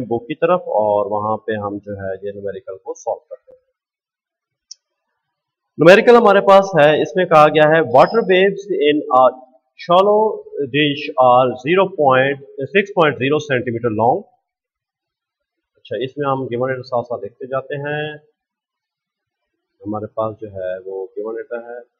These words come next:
given data is equal to, अ, लेंथ उनकी दी गई है, at up, at one point the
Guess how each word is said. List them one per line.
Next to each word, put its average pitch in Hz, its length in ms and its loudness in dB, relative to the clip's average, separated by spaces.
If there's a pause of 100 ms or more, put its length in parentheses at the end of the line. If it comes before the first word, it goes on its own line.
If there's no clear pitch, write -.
(140)
given 98 300 -18
data 131 260 -6 (380)
is - 160 -20
equal - 340 -20
to, 135 160 -8 (1400)
अ, 131 80 -4 (2250)
लेंथ 156 260 0
उनकी 165 180 -6
दी 170 120 -2
गई 180 160 0
है, - 40 -4 (120)
at 143 180 0 (160)
up, - 160 -4 (240)
at 135 220 -4
one 165 160 0 (100)
point 185 340 0 (500)
the 131 140 6